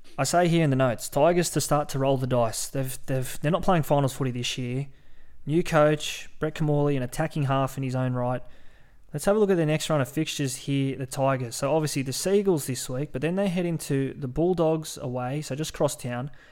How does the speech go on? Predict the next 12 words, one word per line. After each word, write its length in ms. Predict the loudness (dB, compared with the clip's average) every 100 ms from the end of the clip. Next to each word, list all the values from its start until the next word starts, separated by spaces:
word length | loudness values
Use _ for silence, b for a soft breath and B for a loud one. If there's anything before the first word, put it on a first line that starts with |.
| b
Then 140 | 2
they 100 | 4
go 160 | 6 6
to 60 | 4
New 180 | 0
Zealand, 380 | 0 2 2 2
an 100 | -2
emotional 400 | 0 0 0 -4
game 220 | -2 -2
for 100 | -4
the 80 | -6
Warriors. 480 | -4 -2 -2 -4